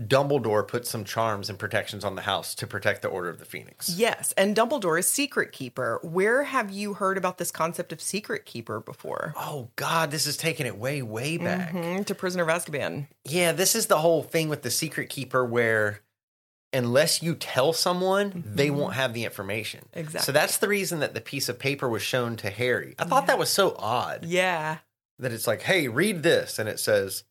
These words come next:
Speaker 1: "The secret house is at twelve Grimmauld Place."
Speaker 2: Right.
Speaker 1: Why do I have
Speaker 2: The
Speaker 1: to read? Why couldn't you
Speaker 2: secret
Speaker 1: just
Speaker 2: house.
Speaker 1: tell him that?
Speaker 2: Right. And it's in Dumbledore's handwriting, so Dumbledore told
Speaker 1: It
Speaker 2: him.
Speaker 1: has to come from him, or you literally
Speaker 2: Yeah.
Speaker 1: can't receive that knowledge into your brain.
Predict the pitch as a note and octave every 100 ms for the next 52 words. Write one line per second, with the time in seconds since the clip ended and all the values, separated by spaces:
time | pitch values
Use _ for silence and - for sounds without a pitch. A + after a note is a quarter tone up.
0 | - G#2+ - D#3+ D#3+ D3+ B2 F3 E3 -
1 | - A2 A#2+ - B2+ C3+ C3+ E3 G3+ -
2 | - E2+ C#2 - - E3 F#3+ E3+ B2 A#2+
3 | G#2 C3 E3+ F#3 A#3 D3 E3+ D#3+ - B3
4 | B3 B3 A3+ - - E3 D3 F#2 D2+ B1+
5 | - - - F#3 G3+ D3+ B2 - G3 G3
6 | - G3 F#3+ D#3+ E3 F3+ F3 D#3 D3 -
7 | C4+ D#3 C3+ C#3+ D#3 C#3+ D3 D3+ C3+ A#2
8 | - B2+ B2+ A2+ C3+ B2 B2 - B2 B2
9 | A#2 A#2+ A#2 C3+ B2 C#3 B2+ A#2+ C3 C#3+
10 | C3+ B2+ A#2+ E3+ D3 _ _ - C3 A#2+
11 | - - - A#2+ G#2 G2 - G#2 G2+ F#2+
12 | G#2 F#2+ G#2 F2+ C2+ A2+ F2 -